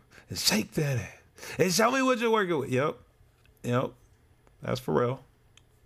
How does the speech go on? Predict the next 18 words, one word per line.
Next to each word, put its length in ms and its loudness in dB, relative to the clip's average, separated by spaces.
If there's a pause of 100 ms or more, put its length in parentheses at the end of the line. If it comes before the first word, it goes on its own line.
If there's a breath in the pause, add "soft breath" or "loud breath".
(1080)
Yep. 240 -4 (680)
It, 240 -4
it's, 380 -2
it's, 320 -2
it's 240 -4
ridiculous, 580 -2
man. 320 -8 (840)
It's 180 -8
ridiculous. 680 -4
Like, 160 -6
it, 140 -6 (140)
yeah. 260 0 (100)
Go 120 -2
back 260 -2
and 140 -4
listen 280 0
to 80 0
Pharrell. 520 0